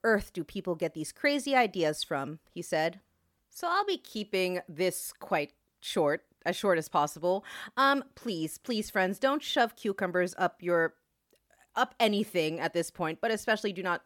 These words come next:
shove it or use it as a home remedy to cleanse your vagina, because no, no, no, no, you are risking infection.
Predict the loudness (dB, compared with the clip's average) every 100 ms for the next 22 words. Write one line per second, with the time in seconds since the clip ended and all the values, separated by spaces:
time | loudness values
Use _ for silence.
0 | _ -12 -2 2 2 0 2 4 6 6
1 | 4 0 -16 -18 -6 -2 0 2 2 2
2 | -2 -2 -2 -2 -2 -2 -4 -6 -6 -8
3 | -8 -6 -2 -2 -2 -4 -6 -4 -4 -2
4 | -2 -4 -4 -4 -2 -2 -4 -4 -8 -2
5 | 0 0 -2 -6 -2 0 0 -2 _ -12
6 | -4 2 4 2 -2 -6 0 2 2 -2
7 | -2 0 -2 0 0 0 -2 -4 -4 -6
8 | -6 -10 -8 -6 -4 -6 -8 -8